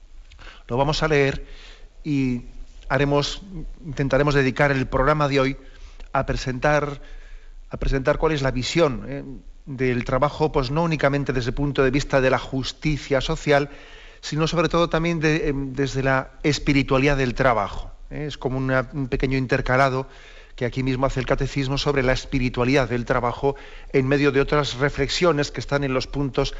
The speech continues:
anteriores y posteriores, que son unas referencias más sobre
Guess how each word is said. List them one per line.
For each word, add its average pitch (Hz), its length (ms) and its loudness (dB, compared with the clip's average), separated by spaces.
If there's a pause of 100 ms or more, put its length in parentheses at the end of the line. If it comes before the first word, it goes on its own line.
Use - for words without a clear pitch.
(320)
anteriores 135 720 2
y 123 40 -4
posteriores, 139 640 2 (680)
que 131 160 2
son 127 840 -2
unas 135 220 0
referencias 131 480 0
más 139 160 2
sobre 127 400 2